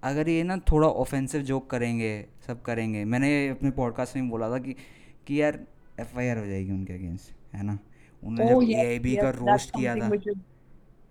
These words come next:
Speaker 2: हाँ?
Speaker 1: जो एआईबी का
Speaker 2: हाँ,
Speaker 1: रोस्ट
Speaker 2: that's
Speaker 1: हुआ था।
Speaker 2: something that needs to be taken care of,
Speaker 1: हम्म,
Speaker 2: yeah।
Speaker 1: क्या पता, वो इतनी एफ़आईआरएस हैं।
Speaker 2: लोगों की लाइफ खराब हो जाती है यार।
Speaker 1: Dude, मतलब इतना लोगों ने बोला उनके बारे में,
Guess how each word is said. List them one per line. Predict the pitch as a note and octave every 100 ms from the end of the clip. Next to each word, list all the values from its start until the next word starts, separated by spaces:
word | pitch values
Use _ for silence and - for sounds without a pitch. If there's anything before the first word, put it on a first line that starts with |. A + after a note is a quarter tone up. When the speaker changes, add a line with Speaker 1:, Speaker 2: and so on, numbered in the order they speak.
| -
Speaker 2:
हाँ? | G#3+ D#4
Speaker 1:
जो | -
एआईबी | B2 B2+ B2+ C3
का | C3+
Speaker 2:
हाँ, | C3
Speaker 1:
रोस्ट | B2+ B2+
Speaker 2:
that's | C3+
Speaker 1:
हुआ | B2+ A#2+
था। |
Speaker 2:
something | A#2 D#3+ A3+
that | A3+ G#3+
needs | A3 G3+ F#3+
to | A3
be | G3+ G#3+
taken | G3 G3
care | G3 F#3 F3+
of, | F#3 A3+
Speaker 1:
हम्म, | A3+
Speaker 2:
yeah। | F#3 - -
Speaker 1:
क्या | -
पता, | A#2+ A2+ B2 A#2+ - - - -
वो | F2+ G2 -
इतनी | C3 - C#3 C#3+
एफ़आईआरएस | B2+ - C3 B2+ B2 B2 A2+ - - - - - -
हैं। | A#2+ C3+ - - - - A#3
Speaker 2:
लोगों | C#4
की | C#4+
लाइफ | E4+ B3 C#4
खराब | D#4+ D4
हो |
जाती | A#3+ G3 G#3
है | F3+
यार। | E3+ B3 A3 - C3+
Speaker 1:
Dude, | G#3+ C4 A#3+ - -
मतलब | A3+ F3 G3 A#3
इतना | F3+ C3 F3 F#3+ G3+ A#3
लोगों | A#3 G#3 G3 F#3+
ने | G3+ G#3 A3
बोला | F3 C#3+ C#3 D3 D#3+
उनके | F#3+ F3 D#3+ D#3+
बारे | D#3+ C#3+ C#3 C#3
में, | B2+ G#2+